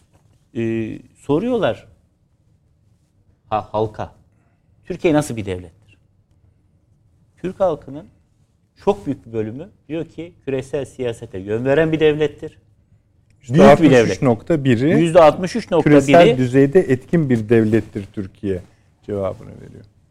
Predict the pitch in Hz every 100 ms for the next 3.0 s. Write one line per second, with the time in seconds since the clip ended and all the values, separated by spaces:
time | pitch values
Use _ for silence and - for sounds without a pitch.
0 | _ _ _ _ _ 101 120 123 135 160
1 | _ _ _ _ _ - 117 120 190 139
2 | 117 127 175 156 107 92 92 87 -